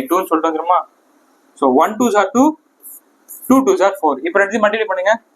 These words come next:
செவன் த்ரீஸ் are twenty-one into two equal to forty-two. அப்ப இதுக்குள்ள எத்தனை ட்ரையாங்கிள் கேட்டீங்கன்னா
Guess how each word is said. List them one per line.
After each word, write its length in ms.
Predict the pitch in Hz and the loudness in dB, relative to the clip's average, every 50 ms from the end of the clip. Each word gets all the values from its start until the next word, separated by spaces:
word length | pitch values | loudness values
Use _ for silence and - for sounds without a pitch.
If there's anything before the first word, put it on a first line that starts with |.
| - - - - _ _ _ _ _ _ _ - | -20 -20 -20 -20 _ _ _ _ _ _ _ 0
செவன் 180 | 175 175 208 208 | 0 0 0 0
த்ரீஸ் 200 | 202 196 185 196 220 | -2 0 2 2 0
are 60 | 233 226 - _ - | 0 0 -8 _ -2
twenty-one 420 | 175 180 180 - 214 202 208 202 190 175 | -2 -2 -2 0 0 2 2 0 0 -8
into 180 | - - 135 131 - | -10 -12 -14 -4 0
two 100 | 160 143 127 - - _ - _ _ - - 156 | 0 0 0 -2 -6 _ -20 _ _ -4 0 0
equal 200 | 160 160 151 147 156 151 214 | 2 2 2 0 0 -2 -4
to 60 | 220 214 - - 170 | -4 -4 -2 0 2
forty-two. 400 | 156 175 170 160 156 - - - - _ _ _ _ _ _ 147 | 2 2 0 -6 -10 -10 -14 -14 -16 _ _ _ _ _ _ 0
அப்ப 100 | 147 147 160 165 | 0 2 0 -2
இதுக்குள்ள 200 | 170 185 220 220 | -2 0 0 0
எத்தனை 160 | 208 220 226 220 - | 2 2 0 0 2
ட்ரையாங்கிள் 280 | 175 180 175 175 165 | 0 0 0 -2 -6
கேட்டீங்கன்னா 340 | 151 143 139 139 139 180 247 | -6 -4 -6 -2 0 0 0